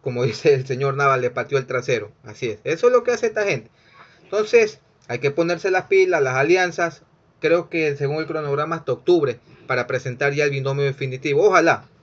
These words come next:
ojalá que por el bien de, de todo, porque es el futuro del país que se está jugando, por el bien de todos, presenten un binomio, no del correísmo, no de, de Pachacuti, no del Partido Socialista, no, un binomio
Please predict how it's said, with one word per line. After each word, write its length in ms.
ojalá 400
que 120
por 180
el 80
bien 280
de, 240
de 120
todo, 360
porque 340
es 140
el 240
futuro 380
del 80
país 240
que 100
se 120
está 160
jugando, 360
por 120
el 60
bien 140
de 120
todos, 320
presenten 420
un 140
binomio, 480
no 120
del 120
correísmo, 720
no 180
de, 480
de 100
Pachacuti, 720
no 240
del 320
Partido 300
Socialista, 460
no, 180
un 140
binomio 500